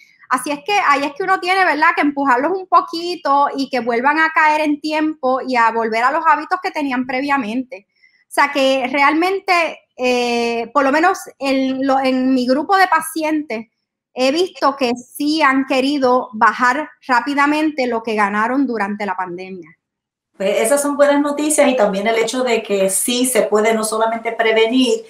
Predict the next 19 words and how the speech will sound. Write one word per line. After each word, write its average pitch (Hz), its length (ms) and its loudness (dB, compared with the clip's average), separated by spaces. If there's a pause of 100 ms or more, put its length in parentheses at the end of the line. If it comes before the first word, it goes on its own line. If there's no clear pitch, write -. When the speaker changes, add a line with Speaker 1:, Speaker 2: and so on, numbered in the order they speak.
(240)
Speaker 2:
se 208 260 4
puede 208 400 4
tratar 240 580 2
para 220 280 0
revertir 196 600 0
la 190 160 -2
condición. 170 540 -10 (960)
Speaker 1:
Exactamente, 208 720 8
hay, 208 180 12
hay 214 260 12
esperanza, 196 600 8
hay 202 220 10
esperanza. 202 880 6 (520)
Speaker 2:
Pues, 254 160 2
doctora, 349 340 4
para 294 180 4
más 269 220 -2
información 302 560 -6
sobre 294 340 -2